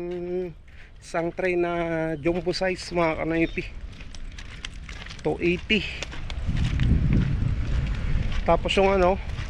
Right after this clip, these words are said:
yung small saka extra small, yung bilhin nila sa bayan, yung small, two hundred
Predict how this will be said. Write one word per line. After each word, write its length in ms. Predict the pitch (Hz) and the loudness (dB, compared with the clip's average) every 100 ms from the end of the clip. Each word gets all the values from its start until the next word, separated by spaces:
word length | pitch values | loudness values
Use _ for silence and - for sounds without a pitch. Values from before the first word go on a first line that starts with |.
| - - - | -2 -2 2
yung 280 | 170 175 180 180 185 185 185 185 180 - - - - - - | 6 6 6 6 6 6 6 4 2 -2 -2 -2 -2 -2 0
small 480 | 160 - 214 202 190 | 0 6 8 8 6
saka 400 | 190 185 180 180 | 4 4 4 4
extra 320 | 190 - 202 185 | 0 2 4 4
small, 560 | - 208 185 165 175 180 - - - - - - - - | 4 6 8 6 4 0 -4 -4 -4 -2 0 0 -2 4
yung 240 | 170 180 | 6 8
bilhin 320 | 170 190 190 202 | 8 8 8 8
nila 160 | 202 | 6
sa 160 | 196 196 | 4 4
bayan, 640 | 190 202 175 160 160 160 160 - - | 8 8 8 6 4 0 -4 -6 -2
yung 320 | 160 165 165 170 | 2 4 4 4
small, 500 | 165 196 165 165 156 156 - - - - - - | 4 4 8 8 6 0 -4 -6 -6 -6 -2 0
two 80 | |
hundred 320 | 143 165 160 | 4 6 6